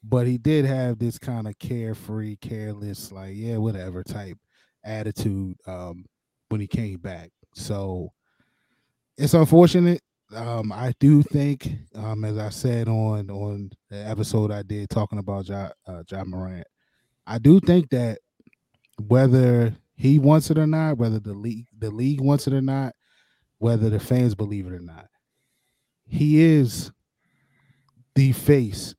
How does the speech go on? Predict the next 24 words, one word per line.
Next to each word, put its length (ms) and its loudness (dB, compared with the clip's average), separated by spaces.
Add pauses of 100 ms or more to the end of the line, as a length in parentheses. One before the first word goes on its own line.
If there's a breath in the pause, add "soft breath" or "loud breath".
or 140 4
next 340 -2
in 180 0
line 320 -4
to 100 -4
be 240 -6
the 200 -8
face 440 -6
of 100 -8
this 180 -10
in, 260 -12 (120)
in 160 -14
N 160 -8
B 200 -6
A, 180 -6 (560)
just 300 4
because 520 0
the 100 -4
young 460 0
fans 600 -12 (1000)
love 320 0
him 140 -4
so 180 -4
much. 400 -14